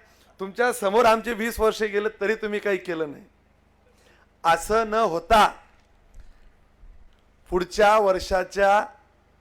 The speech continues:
शेवटच्या तारखेच्या आत तुम्हाला पाणी देण्याचा शब्द इथं जाहीरपणे देतोय. जर पाणी दिलं नाही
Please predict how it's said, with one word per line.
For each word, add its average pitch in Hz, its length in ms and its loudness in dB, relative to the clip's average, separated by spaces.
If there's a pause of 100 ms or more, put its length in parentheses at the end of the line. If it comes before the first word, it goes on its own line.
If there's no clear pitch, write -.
(380)
शेवटच्या 185 600 0
तारखेच्या 190 600 -2
आत 185 280 4 (1080)
तुम्हाला 190 420 2
पाणी 202 480 -4
देण्याचा 180 540 -6
शब्द 180 360 -6
इथं 196 240 -4
जाहीरपणे 185 540 -2
देतोय. 190 480 -2 (1500)
जर 214 260 6
पाणी 202 360 0
दिलं 196 340 -2
नाही 185 380 -2